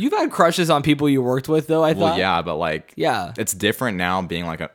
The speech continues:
Speaker 2: a manager
Speaker 1: That's
Speaker 2: there.
Speaker 1: what I'm asking. So, like, now that you're a manager there, like, do you find it difficult?
Speaker 2: That's part of why I remember how I told you at the gym the other day that,
Speaker 1: Yeah.
Speaker 2: like, I don't have any problem <laughs> rejecting coworkers or
Speaker 1: So that's
Speaker 2: whatever.
Speaker 1: part of it, too, is that, like, you're rejecting them also 'cause you
Speaker 2: I just
Speaker 1: feel
Speaker 2: don't wanna
Speaker 1: like
Speaker 2: make work, like, complicated,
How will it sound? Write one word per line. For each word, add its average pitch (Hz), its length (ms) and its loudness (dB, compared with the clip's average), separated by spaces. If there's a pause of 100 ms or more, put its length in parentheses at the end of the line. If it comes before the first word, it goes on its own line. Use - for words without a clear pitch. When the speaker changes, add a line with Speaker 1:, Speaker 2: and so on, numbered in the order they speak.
(160)
Speaker 2:
a 85 80 -4
manager 78 380 -6
Speaker 1:
That's 143 180 2
Speaker 2:
there. 160 60 4
Speaker 1:
what 147 60 4
I'm 139 100 2
asking. 120 460 -2
So, - 120 -4
like, 123 160 0
now 131 160 2
that 143 100 2
you're 127 120 2
a 123 40 -4
manager 123 440 -4
there, 107 400 -6 (260)
like, 107 380 -4 (440)
do 117 100 -6
you 120 100 0
find 117 260 -2
it 110 120 -4
difficult? 107 500 -4
Speaker 2:
That's 107 240 0
part 110 340 -2
of 131 100 0
why 117 60 0
I - 40 0
remember 98 240 -4
how 95 100 -6
I 85 80 -4
told 87 280 -6
you 85 100 -4
at 80 80 -8
the 87 60 -8
gym 78 240 -8
the 82 60 -8
other 80 140 -6
day 82 220 -4
that, 80 120 -4
Speaker 1:
Yeah. 110 120 0
Speaker 2:
like, 82 260 -6 (480)
I 90 80 2
don't 87 120 0
have 85 160 -2
any 80 180 -4
problem 80 440 -4 (160)
<laughs> - 520 -8
rejecting 90 560 -2
coworkers 90 520 -6
or - 40 -4
Speaker 1:
So 156 120 4
that's 151 240 2
Speaker 2:
whatever. 117 60 2
Speaker 1:
part 156 160 8
of 143 100 0
it, 131 100 -2
too, 156 200 2
is 127 140 0
that, 127 100 0
like, 123 240 -4
you're 131 100 -2
rejecting 123 440 -4
them 120 180 -4
also 120 260 -2
'cause 120 160 -8
you 113 100 -6
Speaker 2:
I - 40 -2
just 143 140 4
Speaker 1:
feel - 20 0
Speaker 2:
don't 185 80 4
wanna 143 120 4
Speaker 1:
like 104 80 0
Speaker 2:
make 101 160 0
work, 92 320 -2
like, 80 160 -2
complicated, 71 720 -6